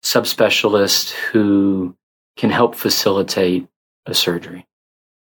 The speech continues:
And it's that aspect of what we have to offer here that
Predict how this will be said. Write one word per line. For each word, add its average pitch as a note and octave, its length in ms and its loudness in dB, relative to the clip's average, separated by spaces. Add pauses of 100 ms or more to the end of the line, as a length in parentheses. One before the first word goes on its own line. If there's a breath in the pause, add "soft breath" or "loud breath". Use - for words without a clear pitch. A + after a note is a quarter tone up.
And G2 680 -4 (220)
it's - 200 -2
that A2+ 220 4
aspect G2+ 760 0 (580)
of F#2 400 0
what G#2+ 240 4
we G2+ 140 -2
have F2+ 180 0
to G2 80 2
offer F#2 260 0
here A2 480 2
that F#2+ 460 0